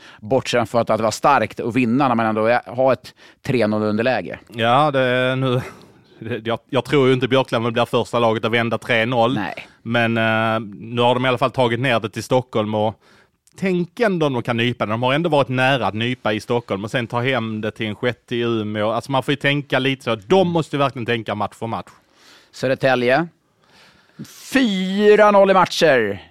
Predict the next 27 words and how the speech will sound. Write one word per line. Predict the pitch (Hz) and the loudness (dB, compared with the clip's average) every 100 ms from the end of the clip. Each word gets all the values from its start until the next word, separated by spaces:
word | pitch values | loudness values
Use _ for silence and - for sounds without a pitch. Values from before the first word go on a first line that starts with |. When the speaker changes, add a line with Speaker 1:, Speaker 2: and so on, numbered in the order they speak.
| _ _ _ _ _ _ 120 | _ _ _ _ _ _ -8
Speaker 1:
mot | 117 - | -8 -4
Karlskoga. | 110 107 95 87 - - - 107 | -6 -6 -10 -10 -14 -18 -18 -8
Det | 120 | -2
är | 104 | -2
Speaker 2:
Ja. | 107 | -2
Speaker 1:
rätt | |
förvånande. | 117 113 110 98 76 - - | -2 -4 -4 -6 -12 -18 -14
Speaker 2:
Alltså | 107 - | -14 -10
det | 98 | -6
är | 98 | -4
jätteförvånande | 98 101 104 - - 95 90 90 90 92 | -4 -4 -4 -6 -8 -8 -8 -8 -8 -8
att, | 90 - | -8 -6
eh, | 95 92 | -4 -4
Speaker 1:
Alltså, | 95 120 110 | -4 -4 -6
Speaker 2:
att | 117 117 | -6 -4
det | |
Speaker 1:
det | 113 | -2
Speaker 2:
blir | 117 107 | -2 -2
på | 120 | -2
det | 107 | -4
sättet. | - 117 - 101 - | -2 -6 -4 -8 -6
Marcus | 123 120 123 123 | -2 -2 -2 -2
Eriksson, | 120 - 113 110 - _ | -2 -2 -8 -8 -14 _
noll | 113 110 98 | -8 -6 -6
poäng | 113 95 | -6 -6
i | 92 | -8
slutspelet. | 101 98 - 82 85 - | -8 -10 -8 -12 -12 -20